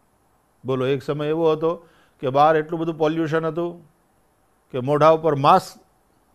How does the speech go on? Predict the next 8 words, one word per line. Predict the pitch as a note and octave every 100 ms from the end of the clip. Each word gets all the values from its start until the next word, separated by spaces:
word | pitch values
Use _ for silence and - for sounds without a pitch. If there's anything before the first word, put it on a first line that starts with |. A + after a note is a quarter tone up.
| _ _ _ _ _ _ -
પહેરીને | D3 D#3+ D#3+ C#3+
દિલ્હીમાં | C#3 E3+ E3 D3+ C3
બધા | C3+
ફરતા | B2+ C#3 C#3+ B2
હતા. | A#2 G#2+
એટલું | D#3+ B3+ B3+ G#3 E3 - _ _ _ _ _ G2
જબરજસ્ત | B2 D#3 D#3 A3+ A3+
પોલ્યુશન. | - D#3 C3+ - F2+